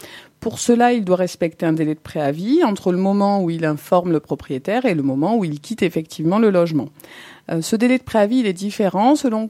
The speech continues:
qu'il s'agit d'une location meublée, d'une location non meublée. Donc, en location meublée, le préavis est toujours d'un mois.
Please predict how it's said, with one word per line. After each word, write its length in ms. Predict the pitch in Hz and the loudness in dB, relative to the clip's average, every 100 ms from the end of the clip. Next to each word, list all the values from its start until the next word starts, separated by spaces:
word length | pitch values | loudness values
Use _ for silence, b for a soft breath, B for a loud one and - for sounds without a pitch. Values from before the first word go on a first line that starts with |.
| - _ | -12 _
qu'il 240 | 233 208 | -12 -8
s'agit 380 | - 190 190 196 | -2 -2 -2 -6
d'une 180 | 190 180 | -4 -4
location 460 | 175 175 165 156 | -2 -2 0 0
meublée, 500 | 156 180 202 247 277 | 2 0 0 2 2
d'une 180 | 262 220 | 2 0
location 480 | 175 175 180 - 165 | 0 0 -2 0 0
non 140 | 151 | 2
meublée. 500 | 151 160 202 247 330 - B B 208 | 2 0 2 2 2 0 B B -6
Donc, 240 | 185 180 - - | -2 -2 -4 0
en 160 | 247 277 | 4 6
location 720 | 262 262 226 - - 269 285 - | 4 2 -2 -2 -2 0 0 -2
meublée, 640 | 202 214 190 185 170 277 - _ | -2 0 0 0 0 0 -4 _
le 180 | 202 214 | 2 2
préavis 600 | - - 233 208 202 262 - | 2 2 4 4 2 -2 0
est 180 | 226 - | -2 0
toujours 400 | 311 302 320 311 | 2 4 4 6
d'un 140 | 254 | 6
mois. 260 | 254 160 | 6 4